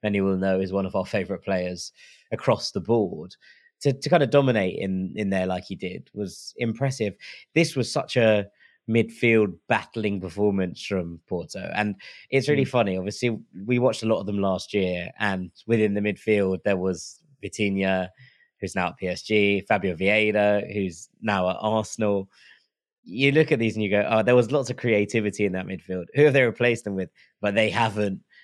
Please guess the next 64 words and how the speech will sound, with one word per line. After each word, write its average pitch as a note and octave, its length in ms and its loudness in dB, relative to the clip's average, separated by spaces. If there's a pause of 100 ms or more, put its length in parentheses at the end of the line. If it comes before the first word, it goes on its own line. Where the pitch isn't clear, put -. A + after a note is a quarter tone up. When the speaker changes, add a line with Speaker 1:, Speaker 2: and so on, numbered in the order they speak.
(100)
Speaker 1:
They've A2+ 160 0
just - 220 -2
let A2+ 200 2
the, C3+ 100 8
like, C3+ 280 4
Speaker 2:
<laughs> - 0 -
Speaker 1:
dogs A#2+ 380 2
of G#2 160 2
war A2+ 420 6
loose G#2 400 0
in G2+ 120 -4
the A2 80 0
middle A2 260 -2
of G#2 80 -2
the A2 60 -2
pitch. G#2 400 0 (320)
And C#3 240 0 (260)
I D3 60 0
thought F3+ 220 4
that D3 160 0
was C#3 180 0
interesting A#2 580 0
that G2+ 240 -4
Porto A#2 260 2
went A2 300 2
for A2+ 60 -4
that G#2 160 0
approach, G#2 420 2
but A#2 100 0
also C3+ 260 2
I G#2+ 100 4
thought A2+ 180 -2
it F2+ 60 -8
was G#2+ 120 -8
probably G#2 380 2
the G2 80 -4
correct A#2 360 -2
approach F#2 380 -6
considering G2+ 400 -8
they G2+ 80 -2
were G2 180 0
away G2+ 380 2
at, G#2 200 -4 (420)
uh, G#2+ 260 0 (480)
Inter C3 240 0
side A#2+ 300 2
in G2+ 100 -4
good A2+ 180 0
form G2+ 340 0
at A2+ 180 -4
San G#2+ 180 -8
Siro. G2+ 540 0
And A#2 160 -4
to - 80 -12
be A#2 100 -6
perfectly B2 360 0
honest A#2+ 200 -4
with - 60 -18
you, G2 60 -4
if F#2 80 -8
it A2 80 -6
wasn't B2 340 -4
for A2 140 -2
a, G2+ 120 -2